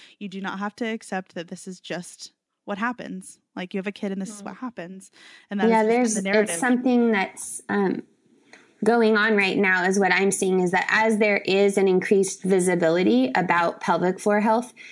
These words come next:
Speaker 3: and I'm not, I'm never quite sure how increased it is because, of course, on my feed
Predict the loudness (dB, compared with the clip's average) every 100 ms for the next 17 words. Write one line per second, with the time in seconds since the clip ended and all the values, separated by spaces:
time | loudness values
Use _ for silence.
0 | -20 -6 0 2 4 2 2 0 2 4
1 | 4 0 0 0 0 0 0 2 2 2
2 | 0 2 2 2 2 2 2 2 2 0
3 | 0 0 0 -2 -2 -2 0 0 2 2
4 | 2 0 0 0 2 2 0